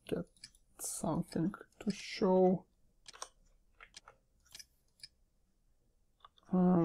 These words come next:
one moment. Yep. So let's hire some agents. Let's see. Yes. So now,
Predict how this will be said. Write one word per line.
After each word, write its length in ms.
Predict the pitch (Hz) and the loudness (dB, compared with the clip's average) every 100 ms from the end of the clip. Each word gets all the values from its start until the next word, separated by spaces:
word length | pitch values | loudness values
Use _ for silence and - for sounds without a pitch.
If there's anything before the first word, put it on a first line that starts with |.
| 156 | 4
one 80 | 160 | 4
moment. 720 | 160 180 196 226 - - - - _ _ _ _ _ _ - - _ - | 4 4 4 4 2 -6 -10 -16 _ _ _ _ _ _ -20 -20 _ -6
Yep. 280 | - - - - _ _ _ - - - _ | -4 -4 -8 -18 _ _ _ -20 -20 -20 _
So 300 | - - 170 | -14 4 8
let's 340 | 160 151 151 - | 8 8 4 2
hire 300 | - 156 160 | 4 6 6
some 240 | - 185 | 4 8
agents. 680 | 233 220 220 208 - - - - - _ _ _ _ _ _ _ _ _ _ _ _ - _ | 10 10 10 8 4 -4 -8 -20 -20 _ _ _ _ _ _ _ _ _ _ _ _ -20 _
Let's 260 | 170 175 - | -4 -2 -4
see. 480 | - 160 160 160 156 - _ _ - _ _ - | 2 6 8 8 4 -2 _ _ -20 _ _ 2
Yes. 920 | 87 - - - 180 - - - - - - - - - | 4 4 4 2 0 -2 -2 -4 -8 -18 -20 -20 -20 -6
So 260 | - 214 | 6 10
now, 600 | 208 202 196 190 190 190 | 12 12 12 12 12 10